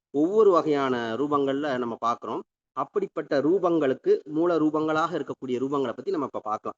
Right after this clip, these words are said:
நம்ம இந்த மூல ரூபங்களை பற்றி நம்ம பார்க்கும்போது, ஒரு புராணத்துல இருக்கக்கூடிய ஒரு கதை உண்டு. கதை என்ன சொல்லுன்னா, நம்முடைய தக்ஷனுடைய மகளாக அன்னை வந்து தாக்ஷாயினியாக அன்னை பராசக்தி வந்து பிறக்கிறாங்க. ஆஹ்,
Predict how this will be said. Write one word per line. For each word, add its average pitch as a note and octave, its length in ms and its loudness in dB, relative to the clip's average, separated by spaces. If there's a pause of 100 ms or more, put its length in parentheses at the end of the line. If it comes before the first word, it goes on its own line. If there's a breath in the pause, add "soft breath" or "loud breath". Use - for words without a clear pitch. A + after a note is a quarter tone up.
நம்ம G#2+ 180 -8 (840)
இந்த A#2 160 4
மூல D3+ 240 8
ரூபங்களை C3 400 6
பற்றி B2+ 200 -2
நம்ம A#2+ 180 2
பார்க்கும்போது, A#2+ 800 0
ஒரு C3 200 2 (440)
புராணத்துல D3+ 560 0
இருக்கக்கூடிய A#2+ 560 -4
ஒரு B2+ 200 -2
கதை C3 280 2
உண்டு. A2 240 -2
கதை A#2+ 220 -4
என்ன A#2 200 -4
சொல்லுன்னா, C3 260 -6 (480)
நம்முடைய B2+ 300 6 (460)
தக்ஷனுடைய C3 540 4
மகளாக B2+ 640 0 (280)
அன்னை C#3 260 4
வந்து C3+ 240 2
தாக்ஷாயினியாக C3 1040 -2
அன்னை B2 280 -2
பராசக்தி A#2+ 520 -4
வந்து A#2 160 -2 (100)
பிறக்கிறாங்க. A2+ 500 -4 (460)
ஆஹ், C#3 500 2